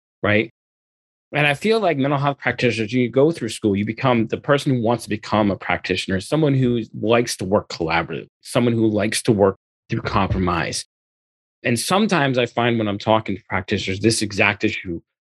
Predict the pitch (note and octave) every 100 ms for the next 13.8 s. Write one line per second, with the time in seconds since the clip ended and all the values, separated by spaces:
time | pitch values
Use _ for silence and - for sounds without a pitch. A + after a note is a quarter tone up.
0 | _ _ - G2 F2+ - A#2+ A2 A2 G2+
1 | F#2 G2+ G2+ G2+ F#2 F2 F2+ F#2 A2 F#2+
2 | G2+ G#2 G2+ G2 G#2 F#2+ G2+ G#2+ G#2 -
3 | G#2 G2 G2 G2+ - F#2+ F#2+ - G2 F#2+
4 | G2 - _ _ _ _ _ _ - A2+
5 | - G#3 A#3+ - A3+ B3+ - F#3+ D#3 C3
6 | B2+ G#2+ - G#2+ A#2+ C3 G#2 - G#2+ G2+
7 | D#2 - _ _ _ _ _ - A2+ A#2
8 | G#2 A2+ G#2 G2+ G#2+ - B2 A2+ A2+ A2
9 | A2 C3 C3 - A#2+ G2 F#2 - - F2+
10 | F2 - G2+ F#2+ F2 G2 G2 A2+ G#2+ B2+
11 | - G#2+ - G2 F#2 F#2 E2+ F#2+ G2+ F#2
12 | F2+ G2 - - C3+ D3+ A#2 A2 G2+ G2
13 | F2+ G#2+ C3+ C3 G#2+ E2 E2+ -